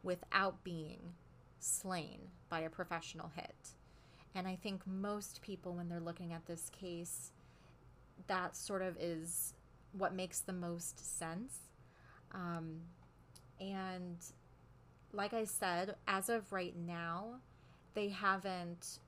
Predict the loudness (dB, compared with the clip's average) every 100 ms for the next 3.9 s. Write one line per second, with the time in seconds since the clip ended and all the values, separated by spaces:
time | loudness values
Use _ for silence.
0 | -10 -6 -6 -6 -8 2 4 6 4 0
1 | -4 -4 -4 0 -2 -2 -6 -2 2 4
2 | 4 2 -4 -12 -18 -20 -20 -12 -4 2
3 | 6 6 4 0 -2 -6 -10 -14 -14